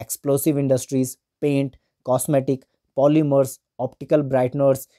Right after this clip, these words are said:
and others। सोच लीजिए आप लोगों को,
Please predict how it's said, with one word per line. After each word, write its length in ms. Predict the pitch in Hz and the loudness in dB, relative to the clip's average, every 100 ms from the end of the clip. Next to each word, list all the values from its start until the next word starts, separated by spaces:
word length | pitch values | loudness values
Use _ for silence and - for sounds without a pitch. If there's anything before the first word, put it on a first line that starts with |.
| - | -6
and 100 | 147 | 2
others। 340 | 139 113 104 - _ _ | 2 2 -4 -8 _ _
सोच 320 | - 175 185 | -2 0 0
लीजिए 300 | 151 131 131 - _ _ - | 0 0 -2 -4 _ _ -6
आप 240 | 131 151 | -2 0
लोगों 300 | 165 147 131 | 2 2 2
को, 220 | 123 139 | 0 -4